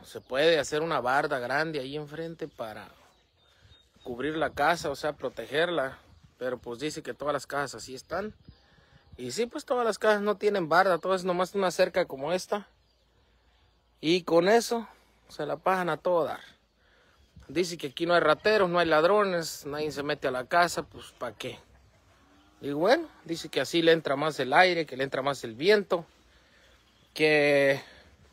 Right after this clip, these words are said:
está más a gusto así porque ella quiere seguir teniendo su casa con un sabor ranchero,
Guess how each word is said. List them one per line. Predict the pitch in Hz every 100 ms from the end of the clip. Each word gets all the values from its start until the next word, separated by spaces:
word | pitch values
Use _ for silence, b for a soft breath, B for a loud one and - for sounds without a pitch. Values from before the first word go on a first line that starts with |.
| _ _ _ _
está | - 143
más | 170 156
a | 151
gusto | 175 170
así | 156 - 240
porque | 220 - 180
ella | 180
quiere | 151 196 170
seguir | 165 180 175
teniendo | 180 170 185 180 170 160
su | 143 123
casa | 156 165 165
con | 151 131 147
un | 165 151 b b b b
sabor | - - 156 143 160 175 170
ranchero, | 156 143 - 196 190 151